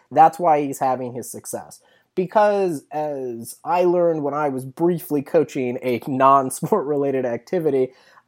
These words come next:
it doesn't matter how good or honestly how bad you are as a coach. If the person you are coaching is really coachable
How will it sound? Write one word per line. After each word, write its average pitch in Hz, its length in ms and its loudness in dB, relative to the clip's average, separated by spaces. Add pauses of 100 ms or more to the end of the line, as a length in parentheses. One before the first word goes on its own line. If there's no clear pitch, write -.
(340)
it 233 160 2
doesn't 262 300 6
matter 190 280 2
how 156 200 4
good 160 380 4
or 254 240 6
honestly 127 420 -4
how 120 120 -6
bad 127 320 -2
you 113 140 -6
are 110 140 -8
as 110 120 -12
a 107 40 -20
coach. 104 360 -8 (280)
If 156 360 2
the 131 140 -2
person 220 720 -2
you 175 340 -2
are 135 320 2
coaching - 600 -2 (340)
is 143 360 2 (140)
really 226 340 2
coachable 143 720 2